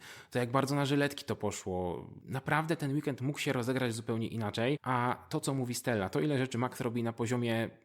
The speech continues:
nie tyle, że wystarczająco dobrym, co na poziomie takim, że trzeba czegoś więcej, żeby go pokonać, jest niesamowite i naprawdę tym weekendem bardzo dużo, nie tyle, że udowodnił, bo nie sądzę, że na tym etapie trzeba coś udowadniać, chociaż jak, no właśnie, jeżeli jest się w okresie dominacji, to takie weekendy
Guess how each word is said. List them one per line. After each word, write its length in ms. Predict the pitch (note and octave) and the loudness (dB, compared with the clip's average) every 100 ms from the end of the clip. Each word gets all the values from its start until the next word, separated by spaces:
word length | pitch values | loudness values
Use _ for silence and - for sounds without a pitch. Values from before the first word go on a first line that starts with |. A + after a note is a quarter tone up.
| G#2 D3 | -12 -8
nie 60 | |
tyle, 140 | C#3+ A#2+ | -2 -2
że 100 | A2 | -2
wystarczająco 760 | G#2+ - A2+ - A2 A#2+ A2 | -4 -4 -4 0 0 0 -2
dobrym, 280 | G2 G2+ G2+ | -2 -2 -4
co 120 | - | -4
na 60 | A2 | -4
poziomie 400 | - B2 B2 A#2 - - - - - _ _ _ | -2 0 2 0 -4 -18 -20 -20 -20 _ _ _
takim, 300 | D3+ - F3 | -2 0 -2
że 100 | D#3+ | -2
trzeba 540 | - E3 E3 - - _ - | 0 2 2 0 -12 _ -4
czegoś 320 | D#3 C#3+ G#2+ | 0 0 2
więcej, 340 | B2+ D3+ C3 | 2 2 2
żeby 180 | A2+ G#2+ | 2 0
go 100 | A2+ | -2
pokonać, 380 | - B2 B2+ B2+ | -2 -2 0 0
jest 320 | A2 - - | -2 -4 -4
niesamowite 640 | A#2+ A#2+ A#2+ A#2 A2 G2+ G#2 | -2 0 0 0 0 0 -2
i 440 | G#2 G#2+ G#2+ G#2+ - | -2 0 0 0 -4
naprawdę 580 | - A#2 A2 B2 A#2+ A#2+ | -4 -4 2 2 4 2
tym 180 | A#2 A2+ | 2 2
weekendem 500 | A2 A2+ A2 G#2+ G2 | 2 2 2 0 2
bardzo 320 | G#2 G#2 G2 | 2 2 0
dużo, 380 | G2+ G2 F#2+ F#2 - | -2 0 -2 -4 -10
nie 360 | A#1+ E2 D#3+ | -12 -6 -6
tyle, 160 | F#3 F3 | -2 -2
że 100 | E3 | -2
udowodnił, 460 | E3+ E3+ F#3 C3 | -2 0 0 0
bo 80 | A#2 | 0
nie 100 | A#2 | -2
sądzę, 260 | A2 B2+ A#2+ | -2 -2 0
że 80 | A#2+ | 0
na 80 | |
tym 120 | B2+ A#2+ | -2 -2
etapie 240 | A#2+ A2+ | -4 -4
trzeba 240 | - A#2 | -4 -4
coś 200 | A2+ A2 | -4 -6
udowadniać, 500 | A#2 A2+ B2 A2 G2+ | -4 0 2 2 -2
chociaż 220 | - C3 C#3+ | -4 -2 -2
jak, 260 | C3+ - | -2 -2
no 80 | D3+ | 0
właśnie, 240 | D#3+ - | 2 0
jeżeli 320 | B2 C3 C#3+ - | 0 2 0 0
jest 320 | B2 F#3 - | 0 0 2
się 100 | F3 | 2
w 60 | C#3 | 2
okresie 300 | - C#3 B2+ | 0 0 0
dominacji, 640 | B2 A#2+ A#2 A2 - B2+ | 2 2 0 -2 -2 -2
to 140 | - C3+ | -2 -6
takie 280 | C#3+ D3 | -2 0
weekendy 640 | B2+ - B2 A2 A2+ C3 | 0 0 0 2 2 2